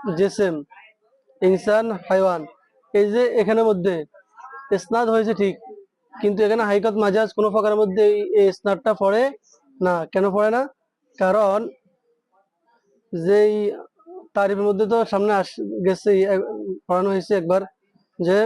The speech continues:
ফেল অথবা মানা ফেল হইতে হবে। তো এখানে ইসনাদ হয়েছে ঠিক, কিন্তু জিসিম এটা হাই-, ফেলও হয় নাই, মানা ফেল, শিবে ফেলও হয় নাই। তারপর ওয়াজাল হাকিকতা, দুই নম্বর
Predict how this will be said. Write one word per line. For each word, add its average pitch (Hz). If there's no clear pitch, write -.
ফেল 202
অথবা 233
মানা 220
ফেল 220
হইতে 190
হবে। 160
তো -
এখানে 202
ইসনাদ 233
হয়েছে 233
ঠিক, 247
কিন্তু 220
জিসিম 202
এটা 220
হাই-, 202
ফেলও 202
হয় 226
নাই, 277
মানা 202
ফেল, 202
শিবে 202
ফেলও 202
হয় 170
নাই। 160
তারপর 196
ওয়াজাল 214
হাকিকতা, 190
দুই 196
নম্বর 214